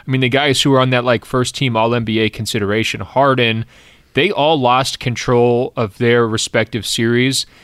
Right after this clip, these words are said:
uh, in major ways, right? Things were happening, uh, around them that they were not able to sort of re-exert their influence.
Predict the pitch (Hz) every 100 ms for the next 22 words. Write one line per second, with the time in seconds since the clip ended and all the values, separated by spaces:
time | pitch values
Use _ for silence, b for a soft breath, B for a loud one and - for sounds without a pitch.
0 | b b - 139 160 131 131 139 117 107
1 | 95 87 - - - 110 113 - - 151
2 | 160 160 135 131 131 135 127 123 123 -
3 | 123 113 98 117 139 135 135 127 110 117
4 | 120 123 120 117 110 110 - 117 98 95
5 | 120 107 - 110 101 101 98 143 151 113
6 | 101 101